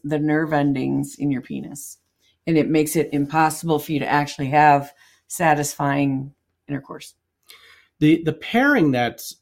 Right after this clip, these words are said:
Speaker 2: that's occurring when you are masturbating to sexual imagery or pornography is it's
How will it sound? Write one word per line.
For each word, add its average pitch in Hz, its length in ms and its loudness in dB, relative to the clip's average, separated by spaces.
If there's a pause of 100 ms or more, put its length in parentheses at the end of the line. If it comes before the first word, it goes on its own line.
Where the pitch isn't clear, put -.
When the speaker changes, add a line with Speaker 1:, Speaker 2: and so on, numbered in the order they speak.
Speaker 2:
that's 127 240 -6
occurring 123 560 -4
when 107 180 -4
you 120 160 -6
are 110 100 -4
masturbating 107 760 -4
to 113 180 -8
sexual 107 400 -10
imagery 110 680 -4
or 98 200 -10
pornography 107 1000 -6 (680)
is 131 580 0 (500)
it's - 520 -6